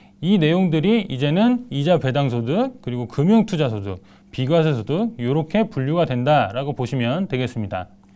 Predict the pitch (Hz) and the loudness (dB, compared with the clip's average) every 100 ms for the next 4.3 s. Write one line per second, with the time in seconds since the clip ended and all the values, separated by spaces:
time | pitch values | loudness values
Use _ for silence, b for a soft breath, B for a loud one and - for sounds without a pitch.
0 | B B B B 147 165 233 151 175 202 | B B B B 0 2 2 0 0 0
1 | 190 190 190 - 131 170 160 117 - 196 | 0 -2 -4 -2 0 2 2 0 -2 -2
2 | 185 165 190 165 113 104 101 113 98 139 | -2 -4 -2 -4 -4 -4 -4 -6 -6 -4
3 | 208 190 196 190 175 156 - 160 143 135 | -2 0 0 0 -2 -6 -4 -2 -2 0
4 | 175 233 | 2 0